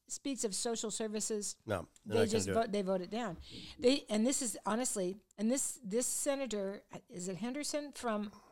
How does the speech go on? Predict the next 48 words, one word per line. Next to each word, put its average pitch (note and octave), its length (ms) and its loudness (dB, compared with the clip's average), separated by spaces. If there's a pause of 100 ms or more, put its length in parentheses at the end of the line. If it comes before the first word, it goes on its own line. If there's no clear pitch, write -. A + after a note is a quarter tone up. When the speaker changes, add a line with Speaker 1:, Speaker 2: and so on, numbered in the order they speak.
Speaker 1:
Texas, D4+ 520 -4 (960)
uh, G#3+ 300 0 (920)
put D4 140 2
his B3 140 0
name C4+ 220 0
on A3 80 0
this G3+ 160 -2
bill. B3 380 -2
Speaker 2:
Uh-huh. G#2 220 0 (920)
Speaker 1:
And A3+ 120 2
I A#3+ 60 8
have A#3+ 120 4
a G3+ 40 -6
feeling A#3+ 380 2
he G#3 120 0
did B3+ 220 2
it G#3+ 160 -4
because G#3 320 -2
he's G3+ 120 -2
probably A#3 300 0
not F#3 180 -2
running F#3+ 300 -2
again. D3 340 -10 (440)
Speaker 2:
Yeah, A#2+ 220 8
it - 20 4
might A2+ 240 0
be, A2+ 280 -4
yeah. G#2 140 -6 (360)
Speaker 1:
You G#3+ 100 -2
know? G3+ 260 -2 (640)
And A3+ 100 0
if A3 100 0
that's B3 280 4
what A#3+ 100 2
it A3 100 -2
takes, A3 300 0
fine. E3 440 -4 (520)
Speaker 2:
Right. G2+ 240 0
Speaker 1:
'Cause G#3+ 140 2
he's G#3+ 120 0
a - 60 0
hundred B3 300 0
years F#3 180 0
old. E3+ 260 -2
Get A3 140 -6
the G3+ 80 -6
fuck F3 240 -8
out. A#2+ 220 -10